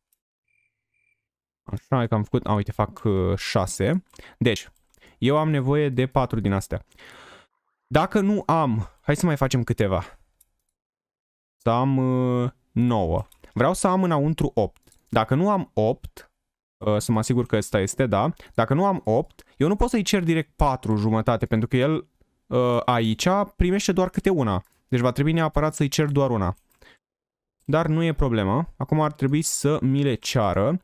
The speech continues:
Și de asemenea, dacă nu am, deci opt din astea, dacă nu am două crafting table-uri, vreau să-mi ceri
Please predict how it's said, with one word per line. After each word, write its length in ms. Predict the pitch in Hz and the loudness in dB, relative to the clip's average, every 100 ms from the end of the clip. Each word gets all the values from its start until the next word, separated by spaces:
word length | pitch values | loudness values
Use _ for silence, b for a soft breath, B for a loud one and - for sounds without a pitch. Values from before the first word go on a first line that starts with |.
| B | B
Și 100 | - | -2
de 60 | 143 | -2
asemenea, 380 | - 196 185 156 | 0 0 0 0
dacă 320 | 143 - 139 | 0 0 0
nu 280 | 147 185 - | 2 0 0
am, 480 | 135 139 117 101 - _ _ _ _ _ | 0 0 0 -2 -8 _ _ _ _ _
deci 180 | 110 - | -4 0
opt 200 | 139 131 | -2 0
din 140 | 131 | 0
astea, 220 | 135 - | 0 0
dacă 180 | 120 143 | 0 0
nu 100 | 160 | 0
am 240 | 160 120 | 0 0
două 280 | 110 143 139 | 2 2 0
crafting 580 | - - 120 - 117 104 - | 0 0 0 0 -2 -2 -2
table-uri, 720 | 113 98 92 95 101 170 226 - _ _ _ _ _ _ _ B B B B _ | -2 0 2 2 2 0 -2 -6 _ _ _ _ _ _ _ B B B B _
vreau 220 | 123 151 | -2 0
să-mi 220 | 208 175 147 | 0 0 0
ceri 380 | 170 185 185 | 0 0 -2